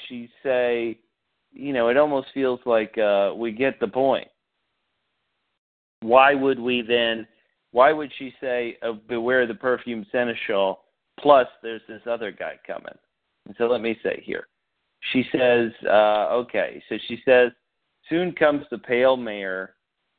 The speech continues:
And she says, "The glass candles are burning. Soon comes the pale mare, after her the others, Kraken and Dark Flame." Okay, so we,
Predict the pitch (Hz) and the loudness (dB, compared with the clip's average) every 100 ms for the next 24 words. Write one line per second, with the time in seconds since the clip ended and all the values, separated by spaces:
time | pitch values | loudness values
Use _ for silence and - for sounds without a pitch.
0 | - 120 117 143 131 123 - 107 131 156 | -12 -10 -10 -10 -8 -8 -6 0 6 6
1 | 151 - 131 123 117 113 104 92 82 62 | 4 -4 -10 -8 -8 -8 -8 -8 -10 -14
2 | _ - 143 143 143 127 - 95 - 92 | _ -6 -4 -2 0 0 -2 -12 -6 -2
3 | 117 143 110 98 98 _ _ _ - 104 | 0 0 0 0 -2 _ _ _ -2 4
4 | 120 127 120 127 123 117 110 98 85 - | 4 2 -4 -2 -2 -2 -2 -2 -2 -8
5 | - _ _ _ _ _ - 117 117 123 | -16 _ _ _ _ _ -2 6 6 6
6 | - 127 120 113 107 107 95 - 87 69 | 0 -8 -6 -4 0 0 -2 -10 -12 -12
7 | - _ _ _ _ _ _ - 104 - | -16 _ _ _ _ _ _ -6 -4 -2
8 | 92 - - 92 95 104 | -4 -6 -8 -4 -4 -4